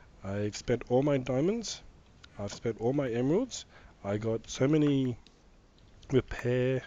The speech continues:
no, I always call them repair, mending, uh, books, but we're gonna have a look in a minute where I get them from. Uh, but it's been a crazy, crazy week, and I wanted to share it with everyone too.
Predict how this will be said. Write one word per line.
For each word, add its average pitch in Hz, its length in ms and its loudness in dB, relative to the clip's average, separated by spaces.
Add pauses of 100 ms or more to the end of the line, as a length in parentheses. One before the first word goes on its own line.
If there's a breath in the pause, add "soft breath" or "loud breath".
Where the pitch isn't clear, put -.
(100)
no, 107 180 2
I 101 100 -4
always 143 260 2
call 135 140 0
them 135 100 -4
repair, 107 320 -2
mending, 131 480 2 (1300 loud breath)
uh, 110 300 -2
books, - 460 -6
but 113 100 0
we're 107 60 0
gonna 113 260 2
have 113 160 -2
a 113 40 0
look 120 220 -2
in 113 60 -4
a 113 40 -2
minute 113 260 -2
where 113 140 -2
I 104 60 0
get 104 160 -8
them 120 160 0
from. 156 320 2 (800 loud breath)
Uh, 101 220 -2
but 107 120 -8
it's 117 120 -2
been 113 180 -2
a 101 40 -4
crazy, 117 420 2
crazy 110 360 -2
week, 101 260 -2
and 101 80 -4
I 107 40 0
wanted 113 180 -2
to 101 60 -6
share 113 240 -2
it 104 40 -4
with 101 120 -6
everyone 95 380 -6
too. 101 220 -2